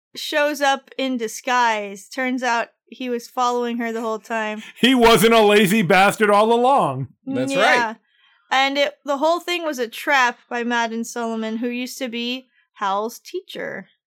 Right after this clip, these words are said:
Speaker 2: No, I think he taught her a lesson.
Speaker 1: And she was telling Sophie that Howl, that a demon ate Howl's heart, and that's why he's so selfish. And she doesn't feel like she can trust him with all that magic.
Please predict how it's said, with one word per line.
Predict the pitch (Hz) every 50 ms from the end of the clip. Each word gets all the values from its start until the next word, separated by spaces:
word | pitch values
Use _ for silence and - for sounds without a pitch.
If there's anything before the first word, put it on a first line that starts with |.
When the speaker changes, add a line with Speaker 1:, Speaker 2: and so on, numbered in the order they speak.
| _ _ _ _ _
Speaker 2:
No, | 131 147 170
I | 185 185 190
think | 175 180 220 220 185 135
he | 202 226
taught | 175 - - 208 196 175 156
her | 220 269
a | 262 214
lesson. | 180 170 165 160 151 - 139 120 131 - - _ _ _ _ _
Speaker 1:
And | - 254 262 247
she | - - - 330 339 359
was | 370 370 349 330 - - -
telling | - 294 285 269 269 269 269 269 262 262 254 254 247 247 - _ _ _ _ _ _ _ _
Sophie | 214 196 294 311 349 381 - - 302 262 254 254
that | 240 247 247 - -
Howl, | 226 254 247 254 262 262 254 247 247 247 247 - - _ _ _ _ _ _ _ -
that | 269 254 233 - _ -
a | 240
demon | 214 220 - 285 320 370 403 370 311 254 226 220 214 233 240 - _ _ _ -
ate | 247 269 262 247 240
Howl's | 226 240 226 226 220 233 -
heart, | - - 247 233 208 - - - - - _ _ _ _ _ _ -
and | 240 226 233 233
that's | 240 247 247 -
why | 269 254
he's | 240 240 226 220 -
so | 233 220 220
selfish. | - - - - - 254 240 226 - - - - 190 - - - - - - _ _ _ _ _ _ _ _ _ - -
And | 247 247 247 - - -
she | - 269
doesn't | 269 285 277 302 285
feel | - 285
like | 277 262 262
she | - - 277
can | - 277 240
trust | 226 - - 285 285 - -
him | 262 240
with | 220 226 -
all | 233 233 226
that | 226 226 202 - -
magic. | 202 208 202 208 208 196 - - - - _